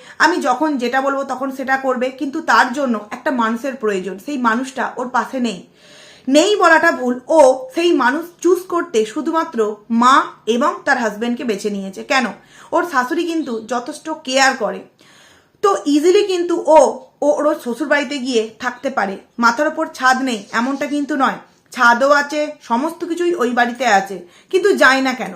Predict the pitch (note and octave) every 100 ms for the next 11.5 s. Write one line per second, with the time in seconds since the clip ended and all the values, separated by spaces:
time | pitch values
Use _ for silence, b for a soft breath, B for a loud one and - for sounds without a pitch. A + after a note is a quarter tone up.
0 | - _ - G3 C4+ D#4+ E4 C#4 D4+ E4
1 | B3+ G#3+ A3 C#4+ E4 F4 E4+ F4 D#4 D4+
2 | D4 G3+ - B B B B B3+ D#4+ F4+
3 | F4+ E4+ C4 E4 D#4+ B3 B3 B3+ D4+ F4
4 | C#4+ A3 - B D#4 B3+ B3 C#4 D4+ D4
5 | D4 C#4+ C#4 B3 A#3 B3 B3 B3 - C4
6 | A#3+ A#3+ C#4 C#4 C4+ B3+ B3 C4 A#3+ A3
7 | A3 C4+ C4+ A#3+ B3 - A3+ A#3+ B3 B3+
8 | B3+ B3 G3 F#3+ - B B D#4+ F4+ F#4+
9 | F#4+ G4 F#4 F#4+ E4 C4+ D#4 C4+ F3 G#3
10 | C4 D#4 D#4+ D#4 A3 G#3 - B3+ - D4+
11 | D4+ C4+ B3 G3+